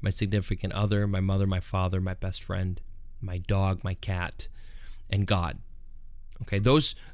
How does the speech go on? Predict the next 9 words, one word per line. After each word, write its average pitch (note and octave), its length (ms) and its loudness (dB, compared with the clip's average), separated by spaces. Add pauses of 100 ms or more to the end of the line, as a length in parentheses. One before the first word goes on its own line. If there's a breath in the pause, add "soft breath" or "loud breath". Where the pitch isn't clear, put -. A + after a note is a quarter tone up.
those E3+ 500 8
are - 180 8
ultimately A#2+ 800 4 (460 soft breath)
the A2 220 6
answers G#2 300 4
I F2 80 2
get - 220 -8
for - 120 -8
that. F#2 260 -8